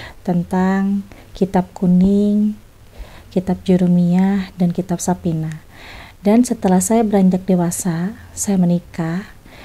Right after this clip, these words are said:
di situ saya lebih memperdalam lagi ilmu-ilmu keagamaan, karena saya seperti kecanduan ya, untuk bisa memperdalam ilmu agama sampai tuntas. Mungkin sampai sekarang ini saya masih ju-, masih terus belajar ya,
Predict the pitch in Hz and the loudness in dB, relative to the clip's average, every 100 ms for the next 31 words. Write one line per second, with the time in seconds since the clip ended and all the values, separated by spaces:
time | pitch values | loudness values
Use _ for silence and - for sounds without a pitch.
0 | - 202 196 190 233 226 185 190 226 190 | -8 -6 -2 -2 -2 0 2 2 2 2
1 | 226 226 214 202 180 180 180 180 175 180 | 0 2 0 0 0 2 2 2 2 0
2 | 180 214 226 233 - - 202 190 180 190 | 0 2 0 -2 -10 -2 2 4 4 2
3 | 202 214 202 190 185 180 180 175 170 180 | 2 0 0 0 2 2 2 -2 -2 -2
4 | 180 190 226 202 190 208 233 240 - - | 0 0 -2 -2 0 0 0 -4 -16 -20
5 | - - - - - 208 202 160 220 - | -20 -20 -10 -8 -2 -4 0 0 0 0
6 | 214 196 196 180 175 180 190 175 180 208 | 2 4 4 2 2 2 0 0 -4 -2
7 | 185 185 220 190 185 196 208 202 190 180 | -2 0 -6 -2 -2 0 -2 0 -2 0
8 | 180 190 202 185 185 185 180 175 175 190 | 2 2 2 2 2 0 0 0 2 0
9 | 214 - 190 185 190 196 190 185 175 160 | -2 -2 -2 0 -2 0 0 0 -4 -8
10 | - - - - - - - - - - | -10 -14 -14 -18 -18 -18 -20 -18 -10 0
11 | 180 208 220 202 190 196 185 180 175 190 | 2 4 2 0 -2 -2 0 0 2 2
12 | 214 214 202 196 190 185 - 190 202 180 | 2 2 0 0 0 0 0 0 4 2
13 | 180 185 185 - 180 175 190 185 180 160 | 4 0 -2 0 2 4 2 4 2 0
14 | 180 | -4